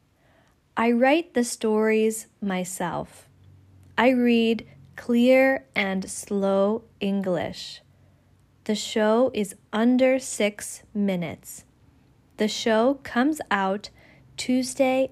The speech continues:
and Friday morning, New York time. Please like and subscribe. Today, I will read part eight of My Father's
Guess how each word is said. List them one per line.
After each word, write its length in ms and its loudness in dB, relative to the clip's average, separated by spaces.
and 300 -2
Friday 680 0
morning, 760 0
New 140 2
York 480 2
time. 560 -6
Please 360 0
like 520 0
and 300 0
subscribe. 960 -4
Today, 600 2
I 260 4
will 300 6
read 480 2
part 400 0
eight 420 -4
of 460 -2
My 400 -2
Father's 760 0